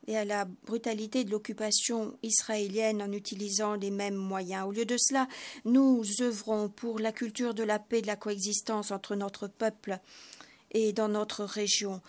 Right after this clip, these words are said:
Et nous avons à cœur de connaître le jour où notre région connaîtra la paix, la sécurité, la stabilité, la prospérité.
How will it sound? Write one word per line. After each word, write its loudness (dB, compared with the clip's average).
Et 2
nous 4
avons -2
à -4
cœur -2
de 0
connaître 2
le 0
jour 0
où -2
notre -2
région 0
connaîtra -2
la -2
paix, -2
la 2
sécurité, 0
la 0
stabilité, -4
la -4
prospérité. -4